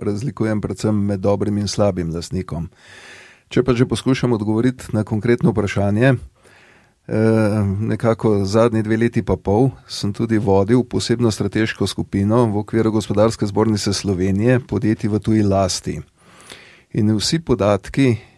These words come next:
ki smo jih zbirali za to skupino, so pokazali, da tuja podjetja oziroma podjetja v tuji lasti v primerjavi z domačimi podjetji,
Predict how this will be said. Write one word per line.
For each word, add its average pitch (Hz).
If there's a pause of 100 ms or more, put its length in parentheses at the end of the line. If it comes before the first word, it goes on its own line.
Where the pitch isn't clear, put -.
(300)
ki 104
smo -
jih 101
zbirali 101 (880)
za 107
to 120
skupino, 113
so -
pokazali, 107
da 92 (320)
tuja 135
podjetja 110 (640)
oziroma 104
podjetja 107
v 104
tuji 104
lasti 117 (520)
v 107
primerjavi 110
z 104
domačimi 101
podjetji, 123